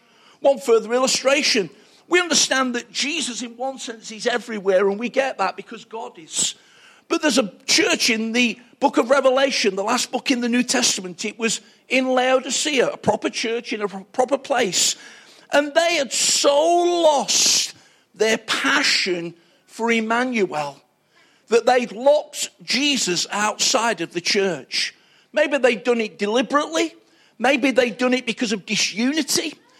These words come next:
Maybe they'd done it because they weren't bothered about sin anymore.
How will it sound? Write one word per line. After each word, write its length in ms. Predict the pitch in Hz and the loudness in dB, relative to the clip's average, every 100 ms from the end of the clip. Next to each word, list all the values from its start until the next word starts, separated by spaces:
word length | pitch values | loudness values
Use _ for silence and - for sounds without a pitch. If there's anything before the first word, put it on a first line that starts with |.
| _ _ - | _ _ -2
Maybe 300 | 269 320 320 | 0 2 2
they'd 220 | 277 214 | 2 2
done 180 | 277 294 | 0 2
it 140 | 302 | 0
because 340 | 254 - 262 - | -4 -2 -2 0
they 380 | 254 247 - - - | 2 0 -4 -14 -8
weren't 360 | 196 269 262 226 | 2 4 4 2
bothered 300 | 262 233 220 | 2 2 0
about 360 | 220 208 202 | 2 0 -2
sin 560 | - - - 269 285 277 269 | 0 2 2 2 0 -2 -4
anymore. 680 | 262 262 247 277 285 285 | -2 -2 0 2 2 -2